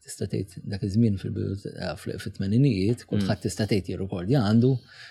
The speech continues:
Speaker 1: ġifieri kellek il-bands, kellek, eh, il-bands dak iż-żmien, eh, l-Extent, l-Artwork, għand Baldacchino. Plus, mbagħad għandek il-festivals. Allura,
Speaker 2: Għazga.
Speaker 1: isek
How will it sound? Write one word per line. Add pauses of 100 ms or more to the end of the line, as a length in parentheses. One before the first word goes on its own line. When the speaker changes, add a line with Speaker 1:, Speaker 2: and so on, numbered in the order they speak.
(160)
Speaker 1:
ġifieri
kellek
il-bands,
kellek,
eh,
il-bands
dak
iż-żmien,
eh, (100)
l-Extent,
l-Artwork, (500)
għand
Baldacchino. (560)
Plus,
mbagħad
għandek
il-festivals. (120)
Allura,
Speaker 2:
Għazga.
Speaker 1:
isek